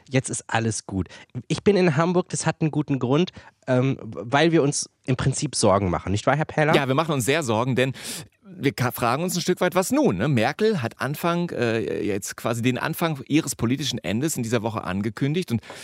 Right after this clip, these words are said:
Speaker 2: während sich, ich glaube, alle Medien irgendwie auf die Frage konzentrieren, wer denn jetzt ihr Nachfolger wird, konzentrieren wir uns heute auf eine, wie wir finden, viel wichtigere Frage.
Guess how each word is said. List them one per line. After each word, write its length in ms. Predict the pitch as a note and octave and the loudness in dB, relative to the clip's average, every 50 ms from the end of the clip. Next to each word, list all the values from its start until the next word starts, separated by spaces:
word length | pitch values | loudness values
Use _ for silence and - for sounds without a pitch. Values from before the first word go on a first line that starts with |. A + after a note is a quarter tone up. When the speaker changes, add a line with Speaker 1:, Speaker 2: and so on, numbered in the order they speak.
| - - - - | -14 -14 -14 -6
Speaker 2:
während 300 | - A2 A#2 A#2+ C3+ A#2 | -2 0 0 2 0 0
sich, 240 | - C3+ A#2+ - - - | 0 -2 -2 -4 -6 -8
ich 80 | - | -4
glaube, 200 | - B2 A2+ A#2 - - | -2 0 0 0 -2 0
alle 280 | - D#3+ G#3 A3+ F#3+ | 0 2 2 2 2
Medien 360 | C#3+ A2 A2 B2 A#2+ A#2+ G#2+ G2 | 0 0 -2 -2 -2 -2 -4 -2
irgendwie 360 | - C#3 D#3+ D3 B2 G2 G#2+ - | -2 -2 0 0 -2 -4 -4 -6
auf 100 | G2 - | -6 -6
die 100 | G#2+ G2 | -8 -8
Frage 320 | - - G#2 A#2 C#3 C#3 | -6 -4 -4 -2 -2 -2
konzentrieren, 580 | - G#2+ G2+ F#2+ - G2+ - G#2+ G#2 G2+ F#2+ F2+ | -2 -2 -2 -2 -4 -6 -4 -2 -2 -2 -2 0
wer 220 | F2+ A#2+ C#3 D#3+ E3+ | 2 2 2 2 2
denn 260 | D3 D3+ D3 D3 C#3 | 2 0 0 0 0
jetzt 280 | G#2 A#2+ B2+ - - - | 0 -2 -2 -2 -4 -2
ihr 140 | - A#2+ A#2 | 0 2 2
Nachfolger 600 | A2 A2+ A2 A#2+ C#3 - - G#2 F#2 F2+ F#2 F2+ | 4 2 2 0 -4 -6 -4 -4 -2 -2 -2 -4
wird, 220 | E2 G2+ A2 - - | -4 -4 -6 -6 -4
konzentrieren 640 | - A2 G2+ - A2+ G2 - - A#2+ A2 G#2+ G#2 | -4 -4 -2 -2 -4 -6 -4 -2 0 2 2 2
wir 160 | F#2+ A2+ D3+ F3 | 2 2 2 2
uns 160 | F3+ D#3 - | 0 -2 0
heute 260 | C#3 C#3+ D3 - - | -2 -2 -2 -2 -2
auf 180 | G#2 C3 - - | -4 -4 -4 -4
eine, 260 | F2 A#2 B2+ C3 A#2 | -4 -4 -4 -4 -4
wie 100 | B2+ A#2+ | -4 -4
wir 80 | C3+ | -4
finden, 200 | B2+ - D3 D3 | -4 -4 -6 -4
viel 200 | - - F#3 - - _ _ | -4 -4 -4 -4 -6 _ _
wichtigere 500 | - F4 - - - F#3+ F#2+ E2+ - - | -2 -2 -2 -2 -4 -4 -4 -6 -6 -12
Frage. 340 | - - - - - - | -14 -12 -12 -12 -12 -14